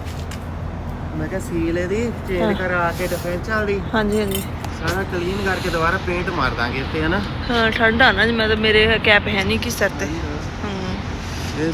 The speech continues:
Speaker 2: ਹਾਂ,
Speaker 1: ਸੀਲ
Speaker 2: ਹੁਣ
Speaker 1: ਪਵਾ
Speaker 2: ਕਰਤਾ ਤੁਸੀਂ?
Speaker 1: ਕਰਤਾ ਮੈਂ।
Speaker 2: ਹੂੰ, ਹੂੰ।
Speaker 1: ਤੇ ਹੁਣ ਸੀਲ ਪਵਾ ਕੇ ਆਪਾਂ
Speaker 2: ਹੂੰ।
Speaker 1: ਸਾਰਾ ਇਹਨੂੰ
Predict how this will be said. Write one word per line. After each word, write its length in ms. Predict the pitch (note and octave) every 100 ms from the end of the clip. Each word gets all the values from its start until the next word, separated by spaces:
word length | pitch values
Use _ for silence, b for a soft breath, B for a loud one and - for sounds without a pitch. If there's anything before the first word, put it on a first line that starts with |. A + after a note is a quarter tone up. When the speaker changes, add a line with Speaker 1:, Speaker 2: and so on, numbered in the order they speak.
| A#3+
Speaker 2:
ਹਾਂ, 240 | A#3 A3+
Speaker 1:
ਸੀਲ 100 | A#3
Speaker 2:
ਹੁਣ 140 | B3
Speaker 1:
ਪਵਾ 120 | - C#4+
Speaker 2:
ਕਰਤਾ 160 | F4+
ਤੁਸੀਂ? 200 | F4 F#4+ F4+ - -
Speaker 1:
ਕਰਤਾ 380 | D#3+ D#3 D3 E3+
ਮੈਂ। 160 | F3+ F#3+
Speaker 2:
ਹੂੰ, 440 | F#3+ - - G#3
ਹੂੰ। 260 | G3 G#3+ - - - - -
Speaker 1:
ਤੇ 100 | E3
ਹੁਣ 260 | E3 E3 D#3+ - - - -
ਸੀਲ 240 | E3 E3 E3
ਪਵਾ 380 | E3+ E3+ E3+ E3
ਕੇ 180 | E3+
ਆਪਾਂ 280 | E3+ C#3+ F3
Speaker 2:
ਹੂੰ। 440 | E3 D#3 A#3+ A3+ G3+ G3 - - - - G3+
Speaker 1:
ਸਾਰਾ 300 | F#3 - -
ਇਹਨੂੰ 280 | - G#3